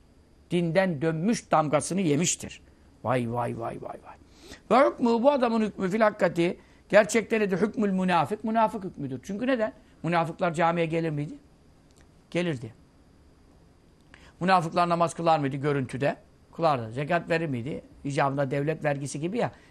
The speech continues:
İslam devletinde münafık sahabe arasında zekatı da veriyordu belki. Veri, belki derken mecburi görünen şeyini verecek.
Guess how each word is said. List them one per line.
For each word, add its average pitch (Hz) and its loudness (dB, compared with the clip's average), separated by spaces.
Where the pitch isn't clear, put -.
İslam 135 -4
devletinde 139 -2
münafık 143 -2
sahabe 147 0
arasında 143 -2
zekatı 127 -8
da 185 -2
veriyordu 240 0
belki. 135 -4
Veri, 147 0
belki 147 -2
derken 349 -4
mecburi 180 0
görünen 170 0
şeyini 185 -4
verecek. 233 -6